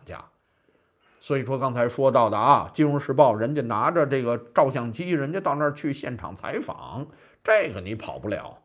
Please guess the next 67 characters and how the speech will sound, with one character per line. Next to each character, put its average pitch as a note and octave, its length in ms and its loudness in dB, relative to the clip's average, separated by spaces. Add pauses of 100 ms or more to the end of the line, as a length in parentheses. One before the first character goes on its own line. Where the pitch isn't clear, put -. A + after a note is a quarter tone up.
(480)
Vivo E3+ 460 4
说 D3+ 200 4
英 D#3 180 4
伟 C3 120 2
达 C3 160 4
芯 D#3 220 -2
片 D3 200 2
对 C3+ 140 2
马 G#2+ 180 0
来 B2 80 -2
西 C#3+ 180 2
亚 B2+ 140 6
出 C#3+ 200 -2
口 F#2+ 160 -2
大 A2+ 180 4
增， D3 260 2 (220)
中 E3+ 180 2
国 D3+ 140 8
从 D3+ 180 2
马 C3 200 0
来 A#2+ 100 0
西 D#3 140 -2
亚 B2+ 160 4
走 F2 200 -2
资， F3+ 380 0 (300)
把 G2+ 200 2
数 D#3+ 220 4
据 C3 140 2
中 D#3 200 -2
心 D#3+ 240 0
设 D3+ 240 2
在 A#2 140 2
马 F2+ 160 -4
来 A2 100 -4
西 C#3+ 180 -6
亚、 A#2+ 120 0
新 C#3+ 180 -6
加 C#3+ 160 4
坡， D#3+ 320 4 (420)
啊， C3 120 4
这 D3+ 160 6
美 G#2+ 180 -2
国 G#2+ 160 -2
得 G#2 140 -4
拿 G2 160 -4
出 A#2 160 -6
办 F#2+ 240 -4
法。 D2+ 260 -12 (200)
所 C#3 180 -2
以 C3 80 -2
说 C3+ 200 -2
呢， B2 280 -4
这 A#2 80 -6
不 A2+ 140 -6
是 A#2+ 40 -2
他 B2+ 120 -4
一 A#2+ 120 -6
直 A#2 140 -6
担 B2+ 220 -4
心 B2 320 -8
是 A2+ 120 -8
不 A#2 120 -6
是 B2+ 80 -2
有 F2 100 -4
后 A2+ 200 -4
门 E2+ 140 -6
儿， B2+ 200 -6